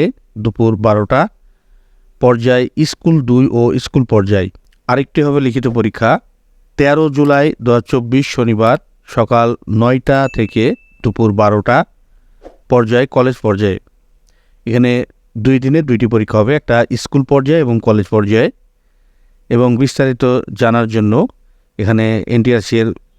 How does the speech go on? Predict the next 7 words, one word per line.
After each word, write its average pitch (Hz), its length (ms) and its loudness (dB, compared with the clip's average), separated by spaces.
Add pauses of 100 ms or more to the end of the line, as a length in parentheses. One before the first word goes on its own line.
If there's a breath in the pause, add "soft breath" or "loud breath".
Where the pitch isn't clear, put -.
(260)
ওয়েবসাইট 110 320 0
দেওয়া 107 240 2
আছে, - 220 -6
আপনারা 110 260 -2
সেখান 113 280 0
থেকে 117 180 0 (500)
নোটিশটি 120 440 0